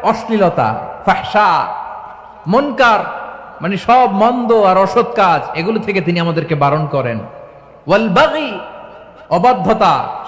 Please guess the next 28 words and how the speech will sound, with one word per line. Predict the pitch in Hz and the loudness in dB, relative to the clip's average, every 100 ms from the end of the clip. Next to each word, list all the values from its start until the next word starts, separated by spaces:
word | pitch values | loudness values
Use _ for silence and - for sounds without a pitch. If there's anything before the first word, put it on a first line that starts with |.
| - | -2
সীমা | 214 220 | 2 4
লঙ্ঘন, | 196 214 220 214 208 139 - - - - - - - - | 4 2 2 2 2 0 -8 -12 -16 -20 -20 -20 -20 -6
এই | - 196 | 2 2
তিনটা | 196 196 180 | 2 0 0
কাজ | 175 170 | 0 -2
থেকে | - 156 | -2 -2
তিনি | 151 151 | 0 0
আমাদেরকে | 139 131 127 127 123 | 0 0 -2 -2 0
বারণ | 113 117 120 | 0 0 -2
করেন। | 117 113 | -2 -2
তিনি | 113 208 233 | 0 2 2
আমাদেরকে | 240 233 226 - 202 | 0 2 0 2 2
উপদেশ | 180 196 208 196 147 | 2 2 4 2 2
দেন, | 160 143 | 0 0
স্বয়ং | 135 170 175 | -2 0 2
আল্লাহ | 170 277 311 220 | 2 2 2 2
তাআলা | 208 190 | 2 2
আমাদেরকে | 185 180 175 170 | 2 0 0 -2
উপদেশ | 160 196 165 135 | -2 -2 -2 -2
দেন | 147 131 | -4 -2
যাতে | 127 135 | -4 -4
করে | 156 143 | -2 -2
আমরা | 127 135 127 | -2 -2 -6
শিক্ষা | 151 175 - | -6 -8 -6
গ্রহণ | 131 135 127 123 | -4 -2 -2 -2
করি। | 110 | -6
সুবহানাল্লাহ | 107 139 151 156 127 | -6 -2 -2 0 -2
পড়ে। | 107 80 | -4 -10